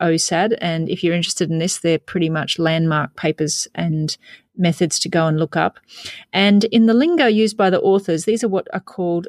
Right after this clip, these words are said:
behavioral marker systems. So essentially with something like the dash, you sit there watching your colleague Ben Simon do some debriefing. You decide whether or not he has established and maintained psychological safety, and you make some markings on a, um, structured,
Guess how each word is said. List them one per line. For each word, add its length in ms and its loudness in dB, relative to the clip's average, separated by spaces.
behavioral 800 0
marker 460 -2
systems. 680 -8
So 100 -4
essentially 460 2
with 200 0
something 280 -2
like 180 -4
the 80 -4
dash, 380 -2
you 60 -6
sit 240 -8
there 200 0
watching 420 -2
your 200 -4
colleague 420 0
Ben 220 -2
Simon 400 0
do 140 0
some 200 -4
debriefing. 680 -2
You 100 -2
decide 460 0
whether 240 2
or 80 -2
not 220 -2
he 380 0
has 280 -2
established 560 -2
and 80 -4
maintained 540 -2
psychological 680 -2
safety, 560 -2
and 240 -4
you 140 -2
make 240 -2
some 260 -4
markings 840 0
on 180 -2
a, 320 0
um, 220 -2
structured, 600 -4